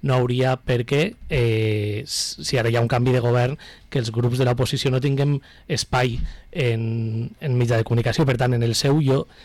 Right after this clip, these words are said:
no dubtava per a res que el canvi de govern poguera suposar, eh, que l'oposició no tinguérem espai, perquè entenc que això ho decidís el mitjà de comunicació en la seva llibertat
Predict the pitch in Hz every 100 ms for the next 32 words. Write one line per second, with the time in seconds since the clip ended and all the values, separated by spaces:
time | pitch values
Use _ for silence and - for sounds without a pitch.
0 | - - 143 143 156 151 139 - 143 143
1 | 139 135 135 147 160 135 135 139 131 135
2 | 135 156 139 131 151 131 131 143 - -
3 | _ - - - - - 123 120 110 110
4 | 104 - - - - - 113 107 107 104
5 | 117 131 123 120 135 135 123 113 - 160
6 | 156 135 120 110 120 123 135 151 135 135
7 | 131 143 - - - - 139 120 110 123
8 | 123 131 127 127 131 143 131 117 131 127
9 | 131 127 143 -